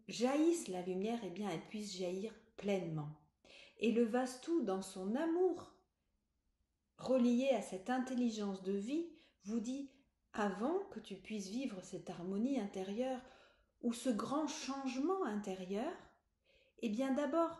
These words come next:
tu as ça à nettoyer, tu as ça à t'occuper, parce que si tu allais directement vivre dans l'harmonie,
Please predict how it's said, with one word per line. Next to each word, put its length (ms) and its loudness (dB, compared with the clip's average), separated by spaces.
tu 180 -4
as 60 0
ça 280 0
à 80 0
nettoyer, 680 0
tu 160 -2
as 80 2
ça 300 -2
à 40 0
t'occuper, 760 -2
parce 240 -8
que 120 -4
si 340 -2
tu 200 0
allais 260 2
directement 1120 0
vivre 400 0
dans 140 -4
l'harmonie, 600 -2